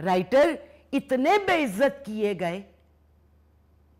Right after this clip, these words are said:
कि उन्होंने कहा, "ये हाथ जोड़", क्योंकि उनका स्क्रिप्ट बोला ही नहीं जाता था। अबे क्या लिखा ही है? अबे तुम पागल अगल तो नहीं हो?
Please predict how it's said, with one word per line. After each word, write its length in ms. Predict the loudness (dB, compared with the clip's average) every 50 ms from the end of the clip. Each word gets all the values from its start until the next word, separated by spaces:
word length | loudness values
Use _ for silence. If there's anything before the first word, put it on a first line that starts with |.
| _ _ _ _ _
कि 60 | -12 -10
उन्होंने 200 | -8 -8 -8 -8
कहा, 120 | -8 -8
"ये 140 | -8 -8 -8
हाथ 200 | -10 -10 -12 -14
जोड़", 220 | -12 -14 -14 -12
क्योंकि 240 | -10 -10 -8 -6 -6
उनका 480 | -8 -8 -10 -12 -12 -10 -10 -10 -10 -12
स्क्रिप्ट 280 | -12 -14 -14 -14 -10
बोला 220 | -10 -8 -8 -8 -10
ही 80 | -12
नहीं 120 | -12 -14 -14
जाता 280 | -16 -18 -18 -20 -20
था। 140 | -20 _ _ _ _ _ _ _ _ -6
अबे 140 | -4 -2 0
क्या 140 | 0 0 0
लिखा 240 | -2 -2 -4 -4 -2
ही 120 | 0 2
है? 300 | 0 0 0 -6 -14 -20 _ _ _ _ _ _ _ _ _ _ _ _ _ _ _ _ _ _ _ _ _ _ _ _
अबे 140 | -4 -2 -2
तुम 280 | 0 0 0 -2 -2 -6
पागल 380 | -8 -6 -4 -2 -2 0 2
अगल 240 | 2 2 2 2 0
तो 100 | 0 0
नहीं 200 | 0 0 -2 -2
हो? 120 | -4 -6